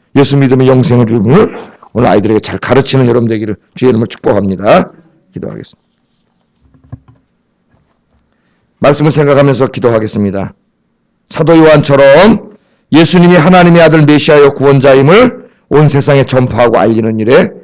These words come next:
힘쓰게 하시고 그 의미를 내가 깊이 깨닫고 진짜 예수 믿는 사람이 되게 해주세요. 이 두 가지를 위해서 다 기도하세요.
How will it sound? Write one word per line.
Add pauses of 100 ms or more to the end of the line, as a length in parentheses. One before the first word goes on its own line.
(240)
힘쓰게
하시고 (360)
그
의미를
내가
깊이
깨닫고 (540)
진짜
예수
믿는
사람이
되게
해주세요.
이
두
가지를
위해서
다
기도하세요.